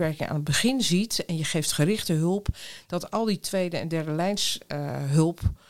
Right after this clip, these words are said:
misschien niet nodig is. Hè? Dat iemand een hele carrière in de zorg aflegt en dat er steeds gedacht wordt, "Oh, iemand heeft een gemiddeld I Q." En dan blijkt dat veel lager te zijn, waardoor het verwerkingsmechanisme, dus het snappen van de wereld om je heen,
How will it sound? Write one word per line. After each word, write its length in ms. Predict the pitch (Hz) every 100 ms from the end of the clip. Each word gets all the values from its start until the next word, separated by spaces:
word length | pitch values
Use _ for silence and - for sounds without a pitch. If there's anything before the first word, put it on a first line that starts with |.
| - _ -
misschien 340 | 175 - 196
niet 160 | 185 165
nodig 360 | 214 214 147
is. 220 | 92 -
Hè? 100 | 143
Dat 180 | 180 185
iemand 220 | 175 165
een 60 | 165
hele 240 | 180 208
carrière 520 | 196 175 170 165 185 175
in 80 |
de 60 | 160
zorg 280 | 160 165 160
aflegt 600 | 151 151 147 147 - -
en 160 | 160
dat 160 | 151 151
er 60 | -
steeds 260 | 196 226
gedacht 360 | - 147 139 -
wordt, 180 | 135 -
"Oh, 200 | 147 -
iemand 280 | 156 139
heeft 220 | 135 143 -
een 80 |
gemiddeld 360 | - 139 131 135
I 100 | 123
Q." 80 | - 139 190 - -
En 100 | -
dan 100 | 202
blijkt 260 | 185 175 165
dat 140 | 143
veel 180 | - 143
lager 360 | 156 190 202 170
te 100 | 147
zijn, 240 | 135 127
waardoor 500 | 160 165 147 147 175 - - - -
het 140 | -
verwerkingsmechanisme, 2250 | - 151 180 226 254 165 143 - - - - 143 139 139 143 151 147 156 151 - 139 147
dus 180 | 151 156
het 220 | 151 -
snappen 460 | - 220 262 185
van 160 | 151 156
de 80 | 143
wereld 360 | 175 196 151
om 140 | 147 139
je 80 | 139
heen, 240 | - 147